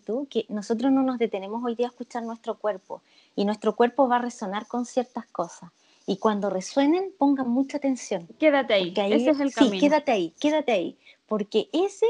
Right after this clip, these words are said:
Speaker 1: es el camino que tú tienes que tomar. Y ya deberíamos, con todo lo que nos ha pasado últimamente,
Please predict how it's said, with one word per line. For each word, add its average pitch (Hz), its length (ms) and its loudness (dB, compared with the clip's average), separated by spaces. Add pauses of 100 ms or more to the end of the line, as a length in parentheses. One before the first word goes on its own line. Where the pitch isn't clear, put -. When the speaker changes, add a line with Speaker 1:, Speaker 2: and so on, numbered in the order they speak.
Speaker 1:
es 269 220 -4
el 240 140 -4
camino 220 440 -4
que 208 120 -4
tú 196 100 -10
tienes 196 300 -6
que - 120 -14
tomar. - 300 -10 (420)
Y 180 140 -4
ya 208 400 0 (120)
deberíamos, 180 640 -2
con 156 200 -14
todo 285 300 -2
lo 285 140 0
que 247 80 -2
nos 233 180 -4
ha 226 80 -2
pasado 214 400 -4
últimamente, 196 800 -10